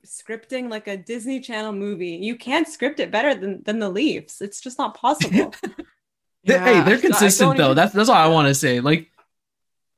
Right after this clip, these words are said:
Speaker 3: No,
Speaker 2: how many
Speaker 3: not
Speaker 2: times
Speaker 3: being
Speaker 2: has it been?
Speaker 3: consistent.
Speaker 2: <laughs> How many times have, have we had, like, previous Leafs squads,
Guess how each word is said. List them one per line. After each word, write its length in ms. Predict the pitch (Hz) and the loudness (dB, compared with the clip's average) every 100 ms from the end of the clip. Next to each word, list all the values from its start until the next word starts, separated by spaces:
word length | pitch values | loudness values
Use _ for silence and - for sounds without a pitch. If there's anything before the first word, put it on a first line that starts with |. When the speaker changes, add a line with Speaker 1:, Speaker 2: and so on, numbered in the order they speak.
| _ _ | _ _
Speaker 3:
No, 320 | 156 180 285 | -8 0 4
Speaker 2:
how 80 | 269 | 4
many 80 | 370 | 2
Speaker 3:
not 60 | 330 | 2
Speaker 2:
times 360 | 233 247 311 | 4 4 4
Speaker 3:
being 60 | - | 2
Speaker 2:
has 120 | 254 | 4
it 100 | 262 170 | 4 4
been? 220 | 202 240 - | 4 4 0
Speaker 3:
consistent. 220 | 175 - | -6 0
Speaker 2:
<laughs> 140 | - 214 | 0 4
How 60 | 339 | 4
many 120 | - | 4
times 520 | - 220 214 294 - | 2 2 4 2 2
have, 160 | 233 233 | 0 2
have 120 | 190 | 2
we 120 | 240 | 2
had, 200 | 220 214 | 4 2
like, 260 | 208 180 - | 2 0 -4
previous 460 | _ 185 185 220 - | _ -2 0 -2 0
Leafs 240 | 143 185 | 0 0
squads, 320 | - 220 226 | -2 -2 -2